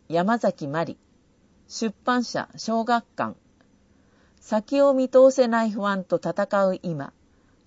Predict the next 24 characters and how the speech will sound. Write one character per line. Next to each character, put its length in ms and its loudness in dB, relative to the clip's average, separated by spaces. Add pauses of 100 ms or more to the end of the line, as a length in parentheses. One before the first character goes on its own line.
(140)
明 280 -2
る 100 2
く 200 -2
前 280 0
向 160 -2
き 140 -2
に 80 -2
生 80 -6
き 100 -6
る 80 -4
ヒ 180 -6
ン 80 -4
ト 140 0
が 120 2
詰 180 -6
ま 80 -2
っ 80 -8
た 260 -12 (320)
昭 320 2
和 100 0
の 140 -4
光 260 -4
景 220 -4
を 300 -2